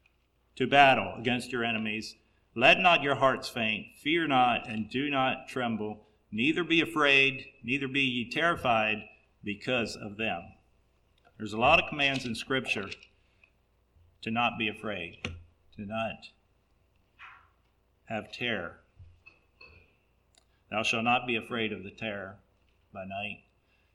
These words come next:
nor for the arrow that flieth by day, nor for the pestilence that walketh in darkness, nor for the destruction that wasteth at noonday." And you could go on down through that, Psalms ninety-one.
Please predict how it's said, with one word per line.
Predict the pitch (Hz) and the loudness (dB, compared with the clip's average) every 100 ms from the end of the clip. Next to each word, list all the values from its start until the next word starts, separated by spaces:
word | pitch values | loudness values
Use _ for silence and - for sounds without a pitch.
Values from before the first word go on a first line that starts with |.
| _ - | _ -6
nor | 117 165 180 | 0 2 2
for | - 156 | -4 -4
the | 147 143 | 2 4
arrow | 139 135 | 4 2
that | 131 127 | -4 -6
flieth | 127 120 117 117 | -2 -2 -2 -6
by | |
day, | 110 107 101 101 101 _ _ _ _ _ _ _ _ _ _ _ - - _ _ _ | -4 -4 -6 -10 -16 _ _ _ _ _ _ _ _ _ _ _ -20 -20 _ _ _
nor | 120 151 165 | -2 0 0
for | 156 | -2
the | 139 135 | -4 -4
pestilence | 165 151 - - 131 123 | 0 0 0 -2 -2 -2
that | 131 | -8
walketh | 120 123 123 117 | -4 -4 -4 -10
in | 120 | -6
darkness, | 110 110 104 110 110 - - _ 113 | -2 -2 -4 -12 -16 -18 -20 _ -16
nor | 117 | -16
for | 110 117 | -14 -14
the | 104 | -12
destruction | 104 107 - 117 113 - 107 | -12 -12 -4 -4 -4 -10 -12
that | |
wasteth | 104 107 101 - 92 | -12 -14 -14 -18 -18
at | 95 | -16
noonday." | 101 98 92 92 90 _ _ _ - | -16 -16 -18 -18 -20 _ _ _ -18
And | 98 | -16
you | 95 | -16
could | 98 92 | -18 -14
go | 101 | -12
on | 98 95 | -10 -10
down | 92 92 92 | -10 -10 -12
through | - 92 | -16 -16
that, | 92 90 - | -16 -18 -16
Psalms | 107 98 95 | -16 -16 -16
ninety-one. | 98 92 90 95 87 | -16 -16 -18 -18 -18